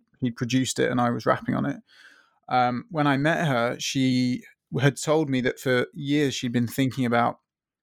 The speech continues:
changing working conditions, what that meant for musicians, drawing on her time running the Masters, but also she's a music manager and had, was worked in the music industry for about thirty years. And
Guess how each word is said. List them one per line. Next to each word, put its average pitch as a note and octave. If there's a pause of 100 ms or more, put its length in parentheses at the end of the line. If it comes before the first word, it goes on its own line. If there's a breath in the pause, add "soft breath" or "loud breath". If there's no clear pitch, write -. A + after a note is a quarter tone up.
(200)
changing C3
working C3
conditions, A#2+
what C3
that B2+
meant C3
for C3
musicians, A#2+ (140)
drawing C#3+
on B2+
her C3
time B2+ (480 soft breath)
running D3
the C#3
Masters, C3+
but C3+
also C3
she's B2
a B2
music C3
manager B2+
and B2
had, A#2+
was B2+
worked B2+
in B2+
the -
music B2
industry B2
for -
about -
thirty B2
years. B2+ (680 loud breath)
And B2